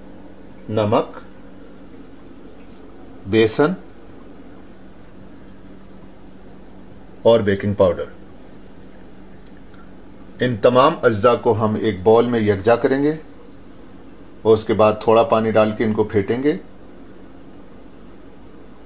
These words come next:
और डिजायर्ड कंसिस्टेंसी पे लेकर आएंगे फुल्कियाँ बनाने के लिए। फुल्कियों और पकोड़ों में जो फ़र्क होता है, पकोड़े गीले नहीं किए जाते, जबकि फुल्कियाँ तलने के बाद पानी में डाल के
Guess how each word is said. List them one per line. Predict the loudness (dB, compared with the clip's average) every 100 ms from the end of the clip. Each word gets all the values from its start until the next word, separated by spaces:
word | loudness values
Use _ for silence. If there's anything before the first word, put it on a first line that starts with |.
| 0
और | 2 2
डिजायर्ड | 0 2 2 2
कंसिस्टेंसी | -2 -2 -4 -4 -2 -4 -6
पे | -4
लेकर | -2 -2 -2
आएंगे | -4 -6 -8 -8 -12 -20 -20 -8
फुल्कियाँ | -4 -4 -2 -2
बनाने | -2 -4 -8
के | -14
लिए। | -16 -16 -18 -20 -20 -20 -20 -8
फुल्कियों | -4 -4 0 2 4
और | 2 0
पकोड़ों | 0 2 2 0
में | -2
जो | -2
फ़र्क | 0 -2 -2
होता | -4 -4
है, | -4 -8 -18 -20 -20 -20 -20 -20 -4
पकोड़े | -2 2 2 2
गीले | 0 -2 0
नहीं | 0 -2
किए | -2 -2
जाते, | 0 -2 -6 -8 -16 -20 -20 -20 -6
जबकि | -4 -4
फुल्कियाँ | -6 -6 -4 -4 -2
तलने | 0 0 -2
के | 0
बाद | 2 0 -2 -16 -20 -20 -20 -20 -20 -20 -20 -20 -20 -2
पानी | 0 0 -2
में | 0
डाल | 0 0
के | -4